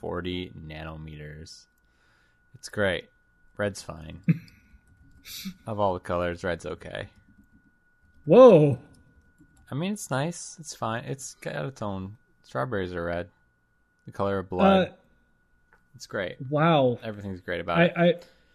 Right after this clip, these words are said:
Speaker 2: I, I really enjoy that they specify this. The red sky at sunset results. This is, Tim, this is in the opening paragraph for this. The red sky at sunset results from Rayleigh, uh, scattering, while the red color of the Grand Canyon and other geological features is caused by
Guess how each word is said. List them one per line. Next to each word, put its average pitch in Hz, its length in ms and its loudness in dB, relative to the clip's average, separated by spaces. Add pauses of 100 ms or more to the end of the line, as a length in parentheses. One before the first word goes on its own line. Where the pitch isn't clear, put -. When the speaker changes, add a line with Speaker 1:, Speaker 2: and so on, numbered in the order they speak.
(400)
Speaker 2:
I, 165 60 2
I - 20 8
really 202 380 6
enjoy 156 300 6
that 156 160 0
they 147 200 4
specify 151 560 0
this. 151 220 2
The 143 120 -4
red 180 240 6
sky 180 280 4
at 160 80 2
sunset 160 360 2
results. 156 460 0 (120)
This 247 160 6
is, 240 280 2 (380)
Tim, 175 260 10
this 180 160 6
is 190 180 -2
in 175 140 8
the 165 220 6
opening 165 480 6
paragraph 135 560 2
for 147 80 -4
this. 131 340 -2 (520)
The 170 100 8
red 262 160 12
sky 202 220 8
at 160 60 0
sunset 175 360 6
results 165 340 4
from 156 320 2
Rayleigh, 175 500 6
uh, 156 260 4
scattering, 147 480 2
while 147 120 4
the 139 80 2
red 151 180 4
color 180 240 6
of 156 80 4
the 156 60 -2
Grand 151 260 2
Canyon 175 300 6
and 143 100 2
other 160 180 4
geological 156 580 2
features 139 420 -2
is 135 80 -6
caused 151 340 0
by 139 260 -2